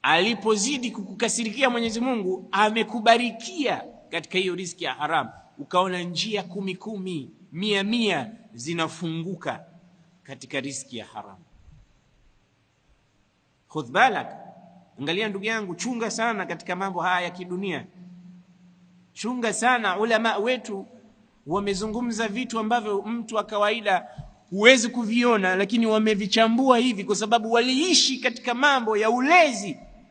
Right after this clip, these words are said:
mpaka wakapata siri za ghali ambazo Mwenyezi Mungu Subhanahu wa Ta'ala anamjuza mja wake.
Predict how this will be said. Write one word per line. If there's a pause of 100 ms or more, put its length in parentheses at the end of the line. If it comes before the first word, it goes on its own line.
(180)
mpaka
wakapata
siri
za
ghali (380)
ambazo (200)
Mwenyezi
Mungu
Subhanahu
wa
Ta'ala
anamjuza
mja
wake.